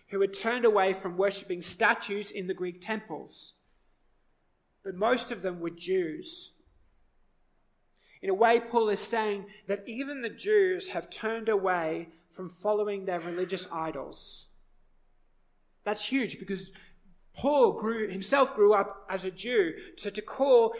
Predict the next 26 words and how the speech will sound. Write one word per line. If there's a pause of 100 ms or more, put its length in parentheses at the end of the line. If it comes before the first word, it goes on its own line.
(120)
his
old
way
of
living (580)
idolatry
is
massive. (2250)
Friends,
here
we
need
to
see
that
you
don't
need
to
bow
down
to
a
statue
to
worship